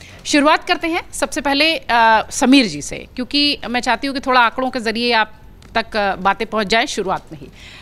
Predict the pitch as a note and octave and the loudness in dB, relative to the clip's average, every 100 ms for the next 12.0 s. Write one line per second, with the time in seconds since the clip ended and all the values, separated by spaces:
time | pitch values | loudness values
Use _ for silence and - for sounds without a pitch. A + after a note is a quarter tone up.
0 | - - - D#4+ F#4+ C#4 C4 - - - | -20 -6 0 2 2 -2 -4 -6 -18 -20
1 | - - A3 A3 A3+ - - - C4 F#4+ | -18 0 2 6 4 2 -2 -2 -2 -2
2 | G4 F#4 D#4 D4+ D4+ F4 F4 - A#3 A#3+ | 2 2 4 4 4 2 -2 -4 0 2
3 | D4+ - D#4+ D#4+ D4 - G#3 B3 B3+ C#4+ | 2 0 0 0 -2 -4 2 2 2 0
4 | A3+ A#3+ A#3 - A#3 E4 F#4 E4 B3+ A#3 | 2 2 0 -2 -6 -6 -6 -4 -4 -2
5 | D4 F4 F4+ B3 A#3 C4 C4 C#4 D#4+ C#4 | -4 -4 -6 -6 -4 -4 -4 -4 -4 -4
6 | G#3 F#3+ G3 G#3 A3 A3+ B3 D#4 A4+ - | 0 0 -2 -4 -2 0 0 -2 -4 -10
7 | - - - C#4 - C#4+ F4 G4 F4 D4+ | -20 -12 2 4 4 2 0 0 0 2
8 | E4 C#4 A#3 D4 B3+ A3 G3 D#3+ E3 C3+ | 4 2 2 -2 0 2 2 -2 -4 -6
9 | B2+ - - - - - B3 D4+ A#3 C4+ | -10 -18 -20 -20 -8 -6 0 0 0 -2
10 | - A#3+ C4 B3+ B3 - - A#3 G#3+ G3+ | 0 -2 -2 -4 -4 -2 -4 -2 -2 -2
11 | A3 C4 C#4 A3 E3+ D3 C3+ D3 - | -2 -6 -6 -4 -4 -4 -8 -16 -20